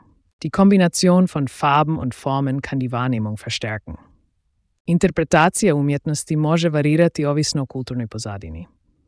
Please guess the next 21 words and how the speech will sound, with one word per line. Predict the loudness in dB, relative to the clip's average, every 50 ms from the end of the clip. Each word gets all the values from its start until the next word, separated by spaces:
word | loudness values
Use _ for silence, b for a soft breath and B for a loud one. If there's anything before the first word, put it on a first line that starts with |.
| _ _ _ -8
Die | -4 -2
Interpretation | -2 0 0 0 -2 -2 -4 -2 -4 -4 -4 0 0 2 2 2 0
von | -2 -6 -6
Kunst | -2 2 2 4 4 2 0 -2 -8 -10
kann | -8 -6 -4 -2 0
je | 2 4 4 6 6
nach | 4 4 0 -2
kulturellem | -4 -6 -4 -4 -4 -4 -4 -2 -2 -2 -2 -2
Hintergrund | -2 -2 -2 -2 -2 -6 -8 -8 -10 -10 -10 -8
variieren. | -8 -8 -8 -8 -8 -8 -6 -8 -8 -8 -10 -12 -14 -16 _ _ _ _ _ _ _ _ _ _ _ -2
Umjetničko | 0 2 2 4 2 2 0 0 -2 -4 -2
djelo | 2 4 4 4 4 2
može | 2 0 0 0 -2
za | -2 0 2
jednog | 4 4 4 6 4 4 2 2
značiti | -2 -2 -2 -4 -4 -8 -6 -8 -6 -4
radost, | -2 0 0 0 0 0 -2 -2 -8 -10 -12 -16 _ _
a | -12 -10
za | -10 -8
drugog | -8 -6 -6 -6 -6 -8 -8 -10
tugu. | -12 -12 -12 -12 -12 -14 -16 -18